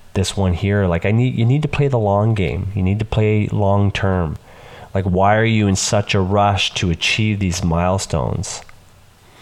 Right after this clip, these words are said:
And, uh, again, a lot of that experience through, of the coaching came,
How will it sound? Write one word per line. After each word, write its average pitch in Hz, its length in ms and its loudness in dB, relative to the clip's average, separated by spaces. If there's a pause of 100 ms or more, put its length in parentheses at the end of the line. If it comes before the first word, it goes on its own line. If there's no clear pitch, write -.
(380)
And, 90 580 0
uh, 90 160 2
again, 120 260 2
a 123 60 2
lot 95 200 4
of 95 60 2
that 95 120 2
experience 107 600 -2
through, 98 120 -2
of 85 160 -2
the 98 80 -2
coaching 113 520 0
came, 82 380 -2